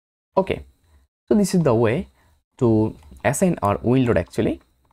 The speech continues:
Okay, in this way, simply we can assign our wheel load. Now, what we'll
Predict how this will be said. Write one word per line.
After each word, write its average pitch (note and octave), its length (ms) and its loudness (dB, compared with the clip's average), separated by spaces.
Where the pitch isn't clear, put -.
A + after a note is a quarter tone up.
Okay, E4 220 -10
in A2 140 -4
this - 180 -8
way, G#3+ 140 -4
simply A3 400 -4
we G#3 80 -2
can - 160 -6
assign - 280 -8
our - 60 -8
wheel G1+ 260 -12
load. - 120 -14
Now, D3 180 0
what C#3 220 0
we'll G#3+ 200 2